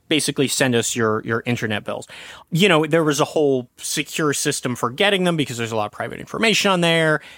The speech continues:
and then also, you know, once they were in the bucket, there was a lot of, like,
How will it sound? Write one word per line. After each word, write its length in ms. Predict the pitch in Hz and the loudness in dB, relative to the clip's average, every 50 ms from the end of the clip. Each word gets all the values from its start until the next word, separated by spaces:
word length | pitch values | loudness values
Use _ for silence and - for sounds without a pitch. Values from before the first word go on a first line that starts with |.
| - - - | -6 -2 0
and 160 | 170 170 165 | 2 4 4
then 120 | 151 143 | 4 4
also, 640 | 139 135 139 135 - - 151 135 127 123 117 117 - _ _ _ _ _ - | 4 4 2 2 2 2 2 2 2 2 0 -2 -6 _ _ _ _ _ -2
you 100 | 143 143 | 0 2
know, 100 | 131 120 | 2 2
once 320 | 117 127 123 120 - - | 2 0 0 0 -2 -2
they 120 | - 135 117 | 0 0 0
were 200 | 113 117 123 - | 0 -2 -2 -2
in 200 | - 131 127 120 | -2 0 0 0
the 100 | 113 113 | 0 0
bucket, 480 | 117 - 170 160 - - 147 131 131 - _ - | 0 0 0 0 0 0 0 0 -2 -4 _ -4
there 140 | 131 117 | -2 -2
was 160 | 117 117 101 113 | -2 -2 -2 -2
a 40 | |
lot 280 | 117 113 107 107 107 107 | -2 0 2 2 2 0
of, 120 | 107 101 | 0 -2
like, 460 | 117 107 104 104 101 - - - - | -2 -2 -2 -2 -4 -6 -12 -18 -20